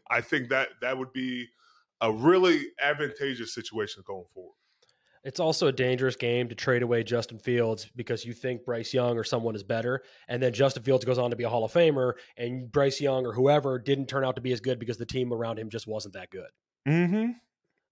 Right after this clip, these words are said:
Speaker 2: Um, so interesting spot for the Bears. I think they, they trade back and build around them, but those
Speaker 1: Yeah.
Speaker 2: rumors are kind of been crazy, and I wonder if that's maybe them just trying to get more draft capital out of people like, "Hey, we may take a quarterback, so we don't know."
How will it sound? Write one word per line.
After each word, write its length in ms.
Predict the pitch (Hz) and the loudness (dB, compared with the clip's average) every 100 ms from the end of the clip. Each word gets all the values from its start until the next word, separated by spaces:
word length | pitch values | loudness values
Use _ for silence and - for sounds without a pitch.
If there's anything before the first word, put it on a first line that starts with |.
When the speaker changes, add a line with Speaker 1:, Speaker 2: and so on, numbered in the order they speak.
| - | -14
Speaker 2:
Um, 320 | 107 104 104 | -12 -10 -12
so 220 | - 127 131 | -4 -2 0
interesting 380 | 170 202 202 185 | -2 -2 -4 -4
spot 280 | - 170 - | 0 -2 0
for 80 | |
the 80 | 143 | -2
Bears. 320 | 127 139 127 - | 2 2 2 0
I 140 | 170 196 | 0 2
think 220 | 202 202 | 0 0
they, 260 | 170 147 127 | 0 -2 0
they 100 | 143 | -2
trade 340 | 135 160 143 | 0 0 0
back 280 | 113 135 131 | 0 -4 -2
and 80 | 123 | -2
build 160 | 123 123 | 0 0
around 300 | 123 120 120 | -2 -2 -4
them, 160 | 120 | -4
but 180 | 120 117 - - - | -2 -2 -6 -14 -2
those 180 | 139 117 | 0 2
Speaker 1:
Yeah. 80 | |
Speaker 2:
rumors 300 | 147 156 135 | 2 4 2
are 60 | 123 | 0
kind 180 | - 127 | -2 -2
of 80 | 117 | -2
been 120 | 110 | -2
crazy, 360 | - 127 120 | 0 2 2
and 80 | 120 | 0
I 40 | 120 | 2
wonder 240 | 131 131 | 2 2
if 60 | 123 | 2
that's 220 | 127 - | 2 2
maybe 160 | 123 | -4
them 220 | 120 120 113 | -2 -4 -4
just 240 | 117 - _ _ - | -6 -8 _ _ -10
trying 320 | - 135 131 | -2 0 0
to 140 | 123 120 | -4 -8
get 280 | - 127 - | -2 -2 -2
more 240 | 127 120 113 | -2 0 0
draft 360 | 117 117 117 | -2 -4 -4
capital 400 | - 117 - 117 | -2 -4 -2 -2
out 100 | 113 | -2
of 80 | 110 | -4
people 220 | 117 117 | -8 -4
like, 120 | 110 110 | -4 0
"Hey, 120 | 175 | 0
we 100 | 143 | 0
may 140 | 147 | -2
take 180 | 143 165 | -2 -4
a 40 | |
quarterback, 480 | 143 180 139 110 110 | -2 -2 -2 -6 -6
so 420 | - 117 110 110 | -4 -2 -2 -4
we 100 | 107 | -6
don't 100 | 120 | -4
know." 200 | 120 98 | -4 -6